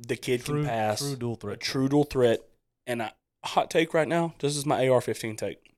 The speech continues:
Speaker 1: He's got the highest upside of any quarterback in the S E C.
Speaker 2: Higher than Bryce Young?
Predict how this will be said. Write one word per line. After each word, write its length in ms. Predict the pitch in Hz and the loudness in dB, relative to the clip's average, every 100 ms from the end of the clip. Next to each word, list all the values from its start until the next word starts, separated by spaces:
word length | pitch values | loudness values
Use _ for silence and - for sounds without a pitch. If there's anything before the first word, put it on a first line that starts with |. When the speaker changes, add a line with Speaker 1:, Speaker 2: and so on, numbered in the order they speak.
| _ _ _ - _ | _ _ _ -20 _
Speaker 1:
He's 160 | - 131 | -10 -4
got 160 | 131 | -2
the 60 | 123 | -4
highest 340 | - 120 107 | -4 -2 -2
upside 320 | 120 - 117 107 | -4 -2 -4 -4
of 80 | 107 | -10
any 140 | 110 | -14
quarterback 420 | - 113 107 104 | -8 -8 -8 -10
in 100 | 101 | -10
the 60 | 95 | -10
S 120 | - | -10
E 60 | 104 | -10
C. 240 | - 120 _ _ _ _ _ _ _ _ - | -12 -18 _ _ _ _ _ _ _ _ -18
Speaker 2:
Higher 140 | 85 85 | -16 -14
than 100 | 82 | -14
Bryce 300 | 87 90 - _ _ 95 | -14 -16 -20 _ _ -20
Young? 180 | 127 | -20